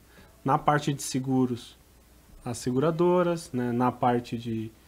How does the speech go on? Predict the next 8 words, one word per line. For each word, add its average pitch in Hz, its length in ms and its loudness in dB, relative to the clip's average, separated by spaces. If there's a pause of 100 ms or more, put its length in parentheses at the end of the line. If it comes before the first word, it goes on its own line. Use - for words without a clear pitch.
(300)
financiamentos, 120 880 0
os 160 120 -2
bancos. 160 580 2
Então, 147 300 -2
essa 143 260 -2
é 156 40 0
um 139 60 0
pouco, 139 600 -2